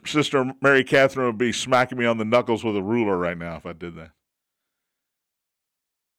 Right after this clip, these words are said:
People would still go, but not in droves like they're going to go. <laughs> You gotta finish it with a verb. But I think I sixty-five South on that Friday,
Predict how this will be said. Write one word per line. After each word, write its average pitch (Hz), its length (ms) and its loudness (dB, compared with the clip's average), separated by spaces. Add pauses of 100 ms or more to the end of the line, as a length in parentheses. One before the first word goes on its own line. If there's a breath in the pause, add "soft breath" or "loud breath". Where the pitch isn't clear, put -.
(200)
People 226 320 2
would 165 140 4
still 180 320 2
go, 139 380 6
but 107 160 0
not 120 420 2
in 120 220 -4
droves 104 520 0
like 95 200 -4
they're 95 120 -4
going 95 380 -4
to - 260 -12 (160)
go. 71 280 -4 (400)
<laughs> - 180 -16
You - 180 -16
gotta - 140 -16
finish 90 320 -12
it 87 60 -14
with 78 140 -18
a 78 40 -20
verb. 73 340 -18 (2500)
But 113 240 0
I 117 200 2
think 156 380 0 (100)
I 131 160 4
sixty-five 147 800 2
South 147 580 0 (160)
on 98 220 -2
that 123 240 2
Friday, 143 580 2